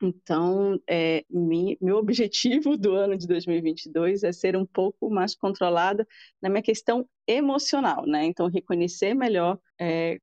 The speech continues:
quais são esses gatilhos que me levam a gastar bastante. Eu já sei que é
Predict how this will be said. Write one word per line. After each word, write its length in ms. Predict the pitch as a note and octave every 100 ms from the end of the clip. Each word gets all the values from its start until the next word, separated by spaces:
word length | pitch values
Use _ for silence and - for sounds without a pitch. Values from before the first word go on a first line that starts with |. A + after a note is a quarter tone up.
| _ -
quais 180 | G3
são 160 | - G#3+
esses 220 | C#4 A#3
gatilhos 540 | G3 F#3 - G#3 B3 -
que 100 | G3
me 120 | F#3
levam 440 | E3+ E3+ F#3+ F3
a 120 | E3
gastar 280 | D#3 E3 F3
bastante. 580 | D#3 E3+ - E3+ A3 B3
Eu 60 | F3
já 120 | E3+
sei 340 | - E3+ G#3+ -
que 180 | F3
é 200 | F3 D3+